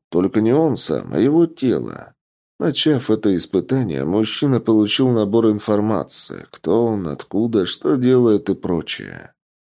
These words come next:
Информация не самая детальная, и можно попасться на мелочах, но если не быть дураком, то ее должно хватить. Поэтому пленник мог смело утверждать, что он — это не он, и не лгать при этом.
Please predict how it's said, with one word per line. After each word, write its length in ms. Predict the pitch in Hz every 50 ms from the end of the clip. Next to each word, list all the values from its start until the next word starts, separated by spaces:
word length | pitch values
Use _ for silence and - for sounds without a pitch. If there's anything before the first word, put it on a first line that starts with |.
| _ _ -
Информация 800 | 170 143 - 135 143 147 165 180 156 131 - - 120 117 110 107
не 140 | 104 101 92
самая 420 | - - 147 139 131 113 98 92
детальная, 560 | 85 90 87 - 123 143 143 131 107 90 82
и 260 | 80 78 78 76 76
можно 400 | 76 80 92 110 113 107 101 104
попасться 560 | 104 - 92 92 - - 110 101 - - - 95
на 100 | 95 92
мелочах, 720 | 95 92 90 87 87 87 - - - 147 143 135 - -
но 220 | 156 156 160 151
если 480 | 131 120 117 120 117 110 - - 104 104
не 160 | 104 101 98
быть 320 | 90 95 113 117 104 90
дураком, 580 | 90 95 87 87 87 87 - - 120 113 117 113
то 160 | - 131 123
ее 280 | 113 107 98 95 95 90
должно 420 | 90 90 90 82 80 82 78 73
хватить. 720 | - - 90 95 90 87 - - 60 - - - - - _ _ _ _ _ _ _ _
Поэтому 440 | - 185 156 139 - 127 123 120 110
пленник 600 | 104 - 131 147 156 147 123 95 85 80 - -
мог 260 | - 165 175 165 -
смело 360 | - - 139 139 139 135 127 123
утверждать, 580 | - 110 110 110 98 95 87 90 101 107 104
что 260 | - - - 92 90
он — 380 | - - - 78 76 80 92 - -
это 240 | - 87 - 90 82
не 140 | 82 85
он, 220 | 80 82 87 98 110
и 160 | - - 107
не 140 | 104 101 98
лгать 420 | 95 95 92 95 143 151 147 - _
при 160 | 85 85 78
этом. 460 | 69 65 - - - 50 50 50 -